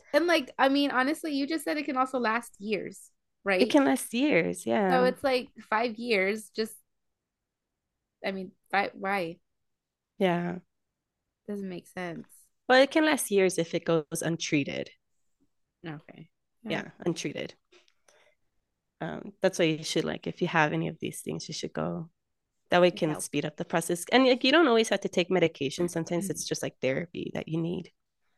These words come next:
Speaker 1: Yeah.
Speaker 2: You know, just F Y I.
Speaker 1: Go to
Speaker 2: But then it
Speaker 1: therapy.
Speaker 2: makes it, it makes me think, though, like, right, like, about all these women that, that do struggle and, like, say they're, like, especially if they're, like, single parents, if you don't have, like, a partner to support you and be there for you.
Speaker 1: Mm-hmm.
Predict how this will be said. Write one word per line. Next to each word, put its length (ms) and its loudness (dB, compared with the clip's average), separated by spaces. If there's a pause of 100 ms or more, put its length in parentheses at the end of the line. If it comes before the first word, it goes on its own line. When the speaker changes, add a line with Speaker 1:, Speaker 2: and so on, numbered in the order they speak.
(140)
Speaker 1:
Yeah. 200 -4
Speaker 2:
You 20 -2
know, 220 -6
just 420 -10
F 180 -12
Y 140 -8
I. 320 -10 (640)
Speaker 1:
Go 100 -10
to 100 -12
Speaker 2:
But 120 2
then 100 4
it 120 6
Speaker 1:
therapy. 0 -
Speaker 2:
makes 220 2
it, 160 -2 (140)
it 100 6
makes 240 2
me 80 4
think, 340 0
though, 160 6
like, 260 2
right, 240 2
like, 360 -2 (580)
about 360 6
all 100 6
these 240 0
women 300 2
that, 320 0 (640)
that 200 0
do 120 0
struggle 800 2
and, 120 2
like, 180 -2
say 140 0
they're, 140 2
like, 260 -2
especially 360 0
if 60 -12
they're, 100 0
like, 140 2
single 340 0
parents, 420 -2
if 120 -2
you 60 4
don't 120 4
have, 160 0
like, 140 0
a 60 -2
partner 420 -2
to 160 -8
support 560 -6
you 240 0
and 160 0
be 160 -4
there 160 2
for 160 -2
you. 320 0
Speaker 1:
Mm-hmm. 120 -10